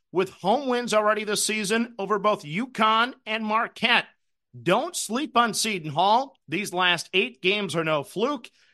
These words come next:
Give me the Pirates at home, plus the one and a half over Saint John's. Next up on the card, we go to the S E C.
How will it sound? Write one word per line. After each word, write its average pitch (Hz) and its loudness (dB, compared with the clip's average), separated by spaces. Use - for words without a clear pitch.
Give 175 -2
me 220 -2
the 190 -2
Pirates 233 -2
at 180 2
home, 180 2
plus 247 2
the 170 -2
one 196 0
and 190 2
a 165 2
half 165 2
over 147 -6
Saint 170 -2
John's. 143 0
Next 233 0
up 254 4
on 233 2
the 208 0
card, 269 4
we 233 -2
go 262 0
to 262 -2
the 240 -4
S 240 -2
E 247 -4
C. 208 0